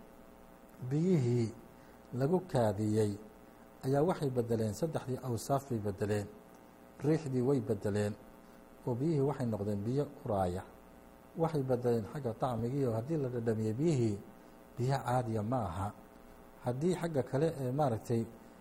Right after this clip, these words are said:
midabkana way bedeleenoo biyihii maaragtay saafiga ahaa ee la yaqaanay, nooc kale iyo weji kale ayay yeesheen. Ama riixdii bay bedeleen,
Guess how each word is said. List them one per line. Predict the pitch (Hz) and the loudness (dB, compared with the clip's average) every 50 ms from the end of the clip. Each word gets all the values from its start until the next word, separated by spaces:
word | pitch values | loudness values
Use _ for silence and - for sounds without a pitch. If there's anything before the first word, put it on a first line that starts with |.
| - - - - | -20 -12 -4 0
midabkana | 151 170 170 147 - - 135 127 127 | 2 4 4 4 4 2 0 2 2
way | 139 151 135 | 4 2 2
bedeleenoo | 120 123 120 117 120 123 143 156 156 139 117 101 95 90 - - - - - - - - - - - | 2 0 0 0 0 0 2 0 0 0 -2 -4 -6 -8 -12 -16 -20 -20 -20 -20 -20 -20 -18 -10 -4
biyihii | 127 143 165 151 135 127 127 123 120 | -2 0 0 2 2 2 2 2 2
maaragtay | 123 131 127 113 104 101 - - 113 | 2 2 2 2 2 -2 -4 -6 -4
saafiga | 101 107 113 110 107 - - 143 120 110 | -2 -2 -2 -2 -2 -2 0 2 2 2
ahaa | 117 139 | 2 2
ee | 156 156 | 2 2
la | 139 123 117 | 2 2 2
yaqaanay, | 110 104 101 - 107 104 104 98 98 95 92 - - - - - - - - - - - - | 2 2 0 0 0 0 0 0 -2 -4 -8 -10 -14 -20 -20 -20 -20 -20 -20 -20 -12 -6 -2
nooc | 123 147 151 131 120 - | 2 2 2 2 0 -2
kale | - 135 135 147 | -2 0 0 0
iyo | - 123 123 117 127 | 0 0 0 0 2
weji | 151 143 123 123 113 | 2 0 0 -4 -6
kale | - - 123 127 120 | -4 -2 0 0 0
ayay | 110 113 120 127 113 104 104 | 0 0 0 2 2 2 2
yeesheen. | 104 101 92 - - 107 101 98 92 - - - - - - - - - - - - - - - - | 2 0 0 -2 -2 -2 -2 -2 -4 -8 -16 -20 -20 -20 -20 -20 -20 -20 -20 -20 -20 -20 -18 -8 -2
Ama | 120 127 127 135 | 2 4 4 4
riixdii | 123 147 185 160 - 156 151 | 6 4 2 2 0 0 2
bay | 135 127 | 4 4
bedeleen, | 117 113 117 104 104 113 110 104 107 104 104 | 4 4 2 2 4 4 4 4 4 2 2